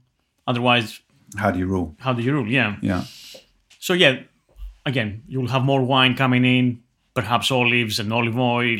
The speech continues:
Speaker 1: and all these, uh, Roman ways of eating and feasting and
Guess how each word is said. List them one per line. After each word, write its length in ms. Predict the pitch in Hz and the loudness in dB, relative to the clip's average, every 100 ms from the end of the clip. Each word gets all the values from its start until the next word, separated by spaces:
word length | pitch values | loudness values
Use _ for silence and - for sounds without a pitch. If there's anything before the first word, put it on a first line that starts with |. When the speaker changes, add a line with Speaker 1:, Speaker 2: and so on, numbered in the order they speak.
| 117 | -4
Speaker 1:
and 200 | 117 113 110 | -6 -6 -4
all 140 | 107 | -6
these, 280 | 110 101 - _ _ - | -6 -8 -14 _ _ -14
uh, 200 | - - _ _ _ _ _ _ | -12 -12 _ _ _ _ _ _
Roman 340 | 139 139 117 113 | 0 0 0 0
ways 280 | 123 110 | 0 -2
of 140 | 107 - | -4 -8
eating 380 | 113 107 101 101 | -8 -8 -10 -10
and 300 | 104 98 98 | -12 -12 -14
feasting 540 | - 113 - 107 101 | -10 -8 -6 -6 -6
and 320 | 101 98 104 | -6 -10 -12